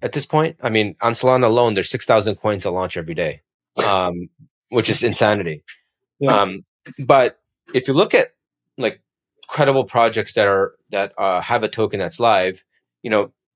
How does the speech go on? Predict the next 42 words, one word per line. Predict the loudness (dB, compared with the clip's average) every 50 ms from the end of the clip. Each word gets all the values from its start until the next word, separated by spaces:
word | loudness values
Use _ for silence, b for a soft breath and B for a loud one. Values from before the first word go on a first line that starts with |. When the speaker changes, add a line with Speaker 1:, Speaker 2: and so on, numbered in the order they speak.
| _ _ _ -6
Speaker 1:
the | 0
ones | 2 4 4 4 4
that | 2 4
don't | 4 2 2 4
have | 2 0 0
a | 0
narrative | 2 2 2 2 2 2 0 0
but | 0 0
have | 0 0 0 0
really | -2 -2 -2
good | -4 -6 -2
product | 0 0 2 2 0 -2
are | -2 -2
the | 0 0
ones | -2 -2 -2
that | -2 -2
are | -2 -2 -2
underpriced. | -4 -8 -6 -6 -6 -6 -6 -10 -16 -20 -20 _ _ _ _ _ _ _ -12
And | -12 -10 -2
so | 2 2 2
I | 2 2
do | 0 0 -2
think | 0 0 0 -2 0
there | 0 0 0
is | 0 0 0 0 0 0
going | 0 -2 -2 -2
to | -2 -2
be | -2
a | -2
lot | 0 2 2 2 2 2
of | 0
opportunity | 0 -2 -2 -4 -10 -12 -8 -8 -6
in | -6
the | -6 -6
V | -8 -8 -10
C, | -10 -8 -8 -8 -8 -10 _ _ _ _ _ -14
me-, | -10 -8 -6 -4 -6 -4 -2
like, | 0 0 0 -2 -2
the | -6 -6
V | -4 -4
C | -6 -4 -2 0 0
area. | 0 0 -2 -4 -6 -6 -6 -8